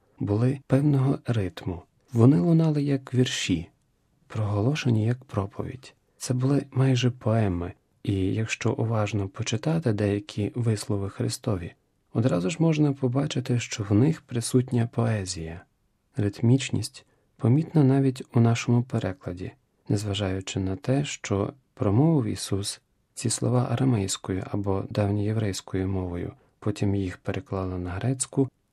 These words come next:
і нарешті на українську. Проте все одно можна відчути цей ритм. Наприклад, "Блаженні убогі духом, бо їх є Царство Небесне", "Блаженні засмучені,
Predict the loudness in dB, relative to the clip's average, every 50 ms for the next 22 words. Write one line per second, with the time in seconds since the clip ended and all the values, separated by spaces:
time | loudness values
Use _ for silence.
0 | _ _ 0 0 2 2 2 0 -2 -4 -6 -4 -6 -6 -4 -4 -2 -2 0 0
1 | -2 -2 0 0 0 0 0 0 -2 -6 -8 -10 -14 -16 -16 -16 _ _ _ _
2 | _ _ _ _ _ _ _ -6 -6 -6 -6 -4 -6 -6 -4 -4 -6 -4 -2 -2
3 | -2 -2 0 2 2 2 2 2 0 0 0 0 0 0 -2 -4 -6 -4 -4 -4
4 | -2 -4 -4 -2 -2 0 0 -2 -6 -6 -8 -8 -8 -6 -8 -8 -8 -8 -8 -8
5 | -8 -8 -10 -12 _ _ _ _ _ _ _ _ _ _ _ _ _ -4 -4 -4
6 | -2 -2 -4 -4 -4 -6 -8 -8 -8 -14 -20 _ _ _ _ _ _ -6 -2 0
7 | 0 0 0 0 -2 0 0 -2 -2 -2 -2 -4 -4 -4 0 0 0 0 0 -2
8 | -6 -6 -4 -2 -2 -2 -2 -4 -4 -4 -2 0 0 0 0 -2 -6 -12 _ _
9 | -6 -4 -2 -2 -2 -2 -2 -2 -4 -4 -4 -4 -4 -4 -4 -4 -4 -4 -4 -4
10 | -6 -8 -6 -6 -4 -4 -2 -4 -4 -6 -6 -6 -8 -10 -8 -8 -8 -8 -8 -12
11 | _ _ _ _ _ -6 -4 -4 -4 -2 -2 -2 -2 -2 -4 -4 -6 -6 -8 -8
12 | -4 -2 2 2 4 2 2 0 0 2 2 2 2 0